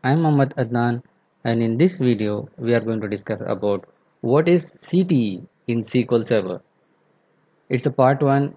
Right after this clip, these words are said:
and it's going to be a series for that. If you're new to this channel or if you haven't subscribed yet, just click on the subscribe button and also press the bell icon to get the latest notifications.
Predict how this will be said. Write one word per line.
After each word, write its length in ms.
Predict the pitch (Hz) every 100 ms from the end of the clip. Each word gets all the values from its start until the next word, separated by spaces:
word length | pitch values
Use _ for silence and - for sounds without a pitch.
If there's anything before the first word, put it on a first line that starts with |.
| -
and 140 | 123
it's 120 | 120 -
going 200 | 131 127
to 100 | 127
be 120 | 113
a 60 | 104
series 360 | 143 143 107 92
for 200 | - 98
that. 200 | 95 90 _ _ _ _ _ _ _ _ _ _ _ -
If 80 | 147
you're 80 |
new 140 | 160 208
to 100 | 175
this 220 | 127 120
channel 360 | 113 110 107 113
or 140 | 117
if 140 | 117
you 60 | 120
haven't 260 | 117 143 147
subscribed 440 | 123 - 147 151
yet, 200 | 107 98 _ _ -
just 180 | 156 160
click 160 | 127 113
on 80 |
the 120 | 104 98
subscribe 420 | 104 - 117 110
button 380 | 113 113 107 107 _ -
and 140 | 123
also 240 | 123 120
press 160 | 107 113
the 100 | 107
bell 240 | 107 156
icon 480 | 135 - 107 104 104 - _
to 80 | -
get 160 | 117 101
the 80 | 104
latest 260 | 104 101
notifications. 760 | 104 101 120 143 139 104 98